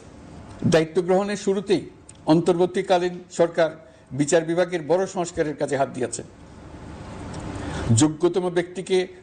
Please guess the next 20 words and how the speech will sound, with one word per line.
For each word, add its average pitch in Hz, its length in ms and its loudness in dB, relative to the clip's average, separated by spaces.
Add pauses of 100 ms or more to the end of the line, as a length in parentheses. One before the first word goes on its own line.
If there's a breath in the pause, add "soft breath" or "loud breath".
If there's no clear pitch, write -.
প্রধান 190 360 4
বিচারপতি 175 500 0
নিয়োগ 151 320 0
দেওয়াতে 147 380 2 (300 soft breath)
মানুষের 151 420 2
মনে 147 320 0 (200 loud breath)
নতুন 147 400 2
আশার - 300 4
সঞ্চার 135 460 -2
হয়েছে। - 260 -6 (1300)
আপিল 165 300 4
বিভাগের 175 420 4
বিচারপতি 165 540 2
নিয়োগ, 156 260 2 (420 loud breath)
অ্যাটর্নি 180 400 6
জেনারেল 170 360 4
নিয়োগ 160 340 2 (800 loud breath)
এবং 165 200 6
অন্যান্য 165 500 2 (320)
নিয়োগগুলি 160 540 4